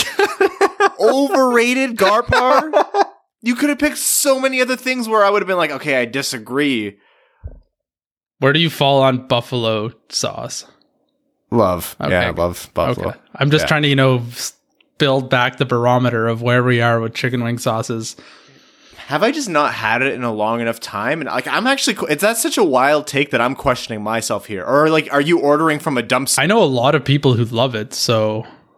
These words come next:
Speaker 1: Yeah,
Speaker 3: I say I
Speaker 1: I
Speaker 3: don't like it. It, it does come from some sort of, you know,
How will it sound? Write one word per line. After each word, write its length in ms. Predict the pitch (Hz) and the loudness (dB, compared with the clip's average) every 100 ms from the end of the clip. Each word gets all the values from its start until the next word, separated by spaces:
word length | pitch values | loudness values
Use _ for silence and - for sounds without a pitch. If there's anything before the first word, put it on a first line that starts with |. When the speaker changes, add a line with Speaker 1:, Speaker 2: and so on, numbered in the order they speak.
| _ _ - | _ _ -2
Speaker 1:
Yeah, 200 | 175 175 | 2 2
Speaker 3:
I 100 | 131 | 2
say 220 | 139 143 | 2 2
I 20 | |
Speaker 1:
I 20 | 123 | 2
Speaker 3:
don't 240 | 117 131 | 2 2
like 220 | 120 117 | 2 2
it. 100 | 120 | 2
It, 160 | 117 120 | 2 2
it 180 | 123 - | 0 0
does 200 | 131 151 | 2 2
come 240 | - 139 | 0 0
from 480 | 135 127 117 107 107 - _ _ - | 2 2 2 0 -4 -12 _ _ -10
some 240 | - 120 | -4 -2
sort 220 | 117 123 | 0 0
of, 200 | 110 113 | 0 -4
you 60 | 117 | -8
know, 260 | 107 104 | -6 -6